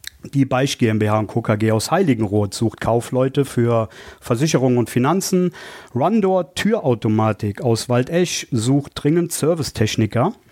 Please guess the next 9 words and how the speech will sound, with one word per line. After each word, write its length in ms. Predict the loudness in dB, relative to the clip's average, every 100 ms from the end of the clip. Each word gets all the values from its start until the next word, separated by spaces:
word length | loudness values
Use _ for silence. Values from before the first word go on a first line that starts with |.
| -20 -20 -18 -20 -6
Lutz 260 | -4 -2 0
Müller 360 | 2 2 0 2
sucht 260 | 0 0
für 80 | 0
sein 180 | 2 0
Steuerbüro 800 | 0 0 2 0 2 2 0 -2
in 160 | 0 0
Koblenz 640 | 2 0 2 0 -2 -6 -6
Steuerfachangestellte. 1500 | 0 2 2 0 -4 0 0 0 0 0 0 0 0 0